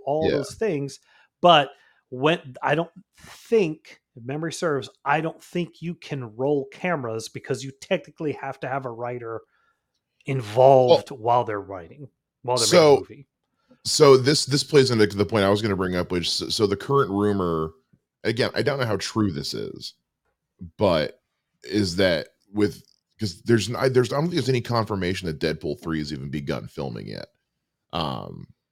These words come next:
Speaker 2: I mean, that was only announced a few months ago. Oh my God, it was almost a year ago, wasn't it? Shit.
Speaker 1: Mm-hmm.
Speaker 2: Anyway,
Speaker 1: Mm-hmm.
Speaker 2: um, the current rumor is that because of the strike,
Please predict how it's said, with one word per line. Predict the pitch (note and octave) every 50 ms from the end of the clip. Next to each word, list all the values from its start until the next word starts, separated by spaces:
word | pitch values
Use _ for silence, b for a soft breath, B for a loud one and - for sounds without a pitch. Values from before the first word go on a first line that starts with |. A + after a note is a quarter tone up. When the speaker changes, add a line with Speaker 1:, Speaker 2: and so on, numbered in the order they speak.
| _ _ _ _ _ _ _ -
Speaker 2:
I | E2+
mean, | F2+ E2+
that | G2+ G2
was | F#2 E2+
only | F2 D#2+ C2+
announced | C2 D2 D2+ D#2+ D#2 - -
a | -
few | - D2 C#2
months | C2 C2+ C2+ C#2 -
ago. | - - - -
Oh | E2
my | E2 D2
God, | - D2+ D2+ B1+ A#1+
it | C2
was | F#2 -
almost | D#2 A#1+ A1+ A1+ -
a | -
year | B1 B1+ E2+ D#2+
ago, | - - - G1+
wasn't | G#1+ B1 C#2 - - -
it? | - -
Shit. | - - - - B2+ -
Speaker 1:
Mm-hmm. | - C#3 C#3+
Speaker 2:
Anyway, | - - E2 D2 C#2 - A2+
Speaker 1:
Mm-hmm. | A2 B2+ B2 - - - _ - -
Speaker 2:
um, | A#2 G#2+ G2+ G2 F#2 F2 E2+ E2 D#2 _ _ _ _ _ _ _ _ _
the | G#2+ A#2+
current | - - - F#3 F#3 E3+ C#3+
rumor | C3+ C#3 D3 D3 C#3 C3+ B2+ G#2+
is | G2+ A2+ G#2+ F#2 F#2
that | A2+ G#2+ G2 F2+ E2+ - - _ _ _ _ _ _ _ _ _ _ _ _ _ _ _ _ _ _ G2+ F2+ F2 _
because | - A2+ F#2 - - A#2+ A#2+ A#2+ A2 A2
of | G#2 F#2+
the | F#2+
strike, | - - - - - G#2 G2+ F#2 F2+ F2 E2 - -